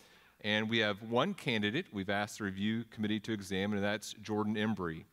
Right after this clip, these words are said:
And we are just at the beginning of this process, and so we, the leadership, the body, the Embry family are all prayerfully considering, uh, Jordan and his family's calling to this. So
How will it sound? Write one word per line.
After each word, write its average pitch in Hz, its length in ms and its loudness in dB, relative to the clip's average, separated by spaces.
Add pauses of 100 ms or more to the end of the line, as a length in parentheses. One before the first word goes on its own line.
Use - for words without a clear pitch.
(480)
And 104 200 -4
we 110 120 0
are 104 100 4
just 113 360 -2
at 123 60 -10
the 120 60 -2
beginning 117 400 0
of 120 80 0
this 117 140 -2
process, 123 880 0
and 98 180 -2
so 98 720 2 (240)
we, 123 640 4 (300)
the 92 60 -6
leadership, 120 580 0
the 101 60 -4
body, 104 360 2
the 101 140 0
Embry 107 260 0
family 101 320 -2
are 101 120 2
all 104 220 4
prayerfully 107 560 -2
considering, 95 800 -4 (160)
uh, 87 320 -8
Jordan 95 560 -2
and 87 300 -8
his 92 180 -12
family's 90 400 -4
calling 95 460 -2
to - 100 -12
this. 85 260 -4
So 147 500 4